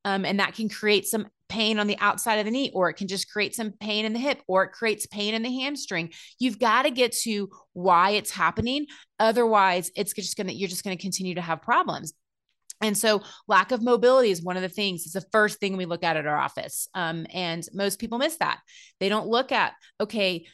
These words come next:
you know, the whole body to figure out, okay, where, where could the,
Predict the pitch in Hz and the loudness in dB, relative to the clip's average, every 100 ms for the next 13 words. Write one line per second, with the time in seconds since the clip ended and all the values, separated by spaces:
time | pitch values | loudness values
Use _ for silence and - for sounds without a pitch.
0 | _ 196 196 180 190 151 202 190 175 202 | _ -4 0 0 0 -2 -4 -2 0 2
1 | 180 160 185 185 165 165 160 - 185 202 | 2 -2 -4 -6 0 2 2 2 -4 -2
2 | 180 170 190 190 185 180 180 - - 190 | -4 0 2 4 4 2 0 -4 -4 -4
3 | 202 - 196 190 175 | -4 -4 0 2 0